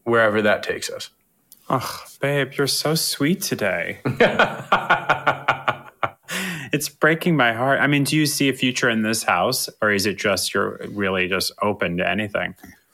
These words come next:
Speaker 1: I mean, sure. You know, I love our home. I love the echoes of our life and our lives there. I love everything about it. I really do. And I love New York City. I'm not, like, ready to go,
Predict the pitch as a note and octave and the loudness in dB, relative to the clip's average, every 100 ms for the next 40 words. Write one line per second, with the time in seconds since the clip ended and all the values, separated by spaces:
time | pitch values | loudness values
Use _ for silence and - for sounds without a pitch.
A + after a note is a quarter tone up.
0 | - F#3 G3 F#3+ A#3+ A#3+ B2 - - D3+ | 0 4 4 4 4 4 2 -2 0 4
1 | C3+ C3 F3+ E3 D#3+ E3 C3+ A#2 G2+ F#2 | 6 6 6 6 6 6 6 4 2 0
2 | F2+ G#2+ _ A2 A2 G#2+ A2+ A#2 A#2 A2 | -2 -6 _ 0 2 4 6 4 2 -4
3 | A#2 A#2 - B2 B2+ A#2 - - - B2 | 0 0 2 4 4 2 -2 -6 0 2
4 | B2 A#2+ B2+ B2 A#2+ - _ - B2 B2 | 4 4 4 4 0 -8 _ 2 4 6
5 | A#2+ B2+ C3 - C3 C3 C3 - - _ | 6 4 2 2 4 4 2 -8 -18 _
6 | - A#2+ A#2+ B2+ C3 B2 C3 B2 B2+ B2+ | 0 2 6 6 4 4 2 4 2 2
7 | A2+ G2 A#2+ A#2 F#2+ - A2+ A#2 A2+ G#2+ | 0 2 4 4 2 2 2 2 2 2
8 | B2 B2 C#3+ C#3+ D#3+ C#3+ D3 C3 C3 D3+ | 4 4 4 4 4 2 2 2 2 0
9 | B2+ F#2+ - _ - C3 B2 A2+ - A#2 | 0 0 -4 _ 0 2 4 2 0 -2
10 | G#2 F#2 A#2 A2+ G2+ F#2+ A#2 G#2+ F2 | -2 0 2 2 0 2 4 4 0